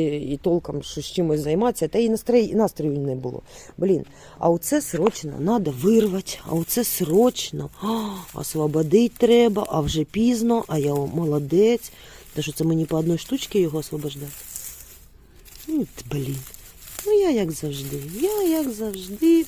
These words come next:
блін. Це скоро воно вже захоче випускати стрілки, а я ще це не пообривала. І воно,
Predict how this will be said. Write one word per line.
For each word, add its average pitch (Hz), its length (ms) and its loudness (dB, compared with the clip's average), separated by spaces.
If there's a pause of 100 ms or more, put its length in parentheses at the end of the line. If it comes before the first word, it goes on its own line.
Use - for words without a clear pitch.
блін. 262 160 -8 (800)
Це 208 120 -8
скоро 247 380 2
воно 214 240 2
вже 196 200 0 (300)
захоче 220 580 4 (520)
випускати 214 760 0
стрілки, 294 540 6
а 156 80 2
я 233 220 4
ще - 180 -6
це - 200 -6
не 170 160 -2
пообривала. 156 680 -6
І 165 60 -4
воно, 277 400 0